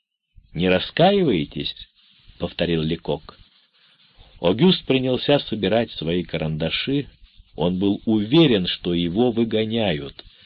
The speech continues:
хоть малая школа и бесплатная. Лекок сказал: «Я рад, что вы такой злой. Условности — самый страшный враг молодых художников».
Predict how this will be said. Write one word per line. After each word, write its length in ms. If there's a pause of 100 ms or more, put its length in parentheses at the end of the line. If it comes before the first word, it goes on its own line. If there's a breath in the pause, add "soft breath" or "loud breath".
(240 loud breath)
хоть 220
малая 380
школа 360
и 120
бесплатная. 920 (680)
Лекок 400
сказал: 520 (880)
«Я 340
рад, 400 (640)
что 360
вы 240
такой 480
злой. 540 (720 soft breath)
Условности — 1000 (140)
самый 360
страшный 720
враг 460
молодых 460
художников». 840